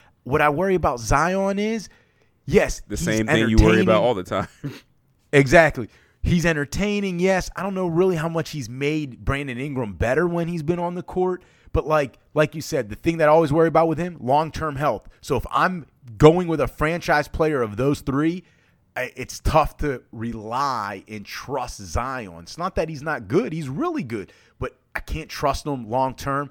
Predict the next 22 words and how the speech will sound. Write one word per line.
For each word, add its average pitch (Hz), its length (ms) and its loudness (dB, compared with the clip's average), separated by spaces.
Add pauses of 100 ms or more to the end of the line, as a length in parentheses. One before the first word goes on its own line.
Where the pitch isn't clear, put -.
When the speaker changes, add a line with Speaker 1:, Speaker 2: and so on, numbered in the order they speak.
(120)
Speaker 1:
so - 160 -8
I'm 95 100 -6
going 107 180 -2
with 90 120 -6
Luka. 90 400 -8 (1000)
Speaker 2:
This 135 160 4
was, 151 240 2
this - 280 2
was 247 260 6
easy 151 340 -8
for 175 220 -4
me 165 220 -4
at 107 160 -4
first 104 400 -4
because, 101 560 -6 (100)
and 110 100 -4
I'll, 117 200 -2 (100)
and 107 160 -6
I'll 110 140 -2
walk 107 340 -6
through 101 120 -14
this. 90 200 -14